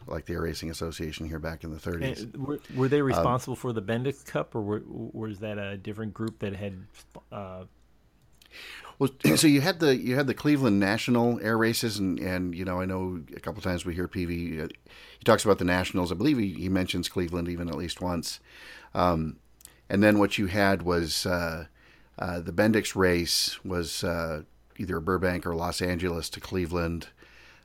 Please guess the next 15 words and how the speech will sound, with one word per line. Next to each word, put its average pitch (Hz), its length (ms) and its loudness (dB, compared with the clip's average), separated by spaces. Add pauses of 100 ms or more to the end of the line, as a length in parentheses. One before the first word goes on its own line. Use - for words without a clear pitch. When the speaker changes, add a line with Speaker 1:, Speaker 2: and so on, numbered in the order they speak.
Speaker 1:
um, 82 340 0 (200)
basically 87 380 -2
to - 120 -10
get 127 240 6
to - 80 -6
the 85 100 2
races. - 540 -6 (480)
So - 160 2
you 92 160 6
have 90 180 6
the 90 60 0
long, 92 380 4 (140)
long 101 220 6
distance, 104 540 2
uh, 87 380 2